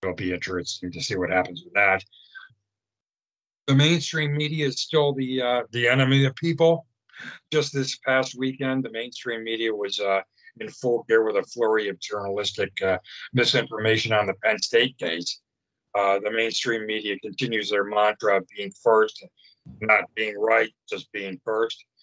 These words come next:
Uh, when addressing media bias, we have had, uh,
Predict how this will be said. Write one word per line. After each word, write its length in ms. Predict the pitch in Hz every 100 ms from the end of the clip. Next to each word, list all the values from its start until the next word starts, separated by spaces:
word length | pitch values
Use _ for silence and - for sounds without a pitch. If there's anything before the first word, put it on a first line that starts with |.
| - - - - _ 113
Uh, 200 | 107 107 -
when 220 | 135 151
addressing 580 | 139 147 165 - 160 131
media 340 | 143 151 131 113
bias, 640 | 127 131 143 147 143 - _ _ _ _ _ _ _ 135
we 100 | 131
have 160 | 123
had, 380 | 117 123 123 117
uh, 380 | 120 117 113